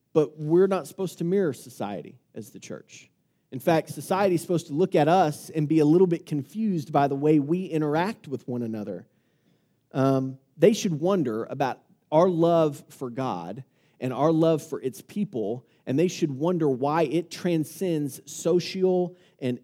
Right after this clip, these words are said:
economical and racial barriers. The society should be looking at us and wondering what in the world is propelling us to love people this way. And for somebody that's poor, both financially and spiritually, the refreshing news of the gospel is that they're loved,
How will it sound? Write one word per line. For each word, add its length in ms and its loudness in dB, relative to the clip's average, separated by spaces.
economical 680 0
and 200 -4
racial 320 -2
barriers. 680 -6
The 280 0
society 540 -4
should 160 -8
be 80 -2
looking 360 -2
at 60 -2
us 160 -4
and 140 -8
wondering 420 -4
what 200 0
in 100 -4
the 60 -4
world 420 -2
is 100 -12
propelling 540 -6
us 140 -8
to 100 -6
love 280 -4
people 240 -8
this 220 -18
way. 240 -16
And 280 6
for 100 -2
somebody 320 0
that's 300 -6
poor, 340 4
both 260 2
financially 640 -2
and 100 -6
spiritually, 880 -4
the 80 -4
refreshing 480 -2
news 220 -2
of 60 -4
the 40 -6
gospel 460 -4
is 100 -2
that 160 -14
they're 100 -4
loved, 480 -4